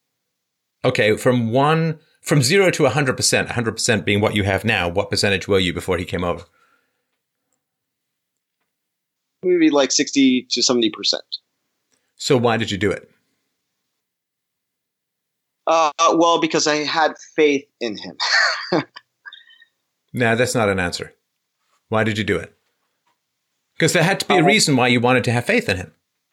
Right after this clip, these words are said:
Speaker 2: Oh, uh, a-, absolutely. Why, why would I have a reason? Why would I have faith in him? Um,
Speaker 1: No,
Speaker 2: because
Speaker 1: why,
Speaker 2: it
Speaker 1: why do you want to have faith in him?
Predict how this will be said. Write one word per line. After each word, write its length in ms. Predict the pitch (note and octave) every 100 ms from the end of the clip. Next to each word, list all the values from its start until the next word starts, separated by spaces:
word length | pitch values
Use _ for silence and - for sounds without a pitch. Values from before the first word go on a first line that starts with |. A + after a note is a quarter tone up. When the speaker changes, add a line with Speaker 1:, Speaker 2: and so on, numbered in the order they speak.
| _ _ _ _ _ _ _ _ _ - -
Speaker 2:
Oh, 320 | - D#4 C#3+ -
uh, 300 | A3 G3 -
a-, 240 | F#3+ G3
absolutely. 460 | G3+ G3+ G#3+ B2+ C#3
Why, 240 | C#3 D#3
why 380 | D#3 C3+ D#3 F3+
would 120 | F#3
I 60 | D3
have 140 | D3
a 60 | C3
reason? 220 | B2 A#2+ C#3
Why 160 | D3 D#3
would 140 | D3
I 60 | C#3
have 100 | -
faith 200 | A#2 G#2
in 100 | G2
him? 100 | G#2
Um, 540 | D#3 D#3 D#3 D#3 D3+ B2
Speaker 1:
No, 160 | E3+ E3+
Speaker 2:
because 160 | G3+
Speaker 1:
why, 120 | C#3+
Speaker 2:
it 120 | F3+ C#3
Speaker 1:
why 160 | D#3+
do 100 | D#3
you 100 | D#3+
want 220 | C3+ F3 D#3
to 80 |
have 180 | B2 A2
faith 260 | - F#2+ -
in 60 |
him? 160 | F2 F2+